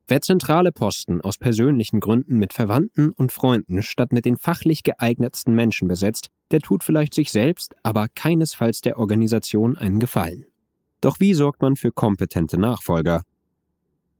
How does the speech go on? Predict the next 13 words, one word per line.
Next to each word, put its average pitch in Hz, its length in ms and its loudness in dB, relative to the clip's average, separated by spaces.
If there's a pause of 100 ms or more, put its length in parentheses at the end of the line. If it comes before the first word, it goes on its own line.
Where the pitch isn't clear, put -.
(240)
Die 175 140 4
Inkas 151 420 0
verfügten 143 540 -2
über 127 220 0
eine 117 200 0
effektive - 580 -2
Praxis - 600 -4
zur - 180 -2
Ausbildung 135 580 2
und - 240 -2
Auswahl 90 380 -2
von 127 180 -2
Führungskräften, 110 920 2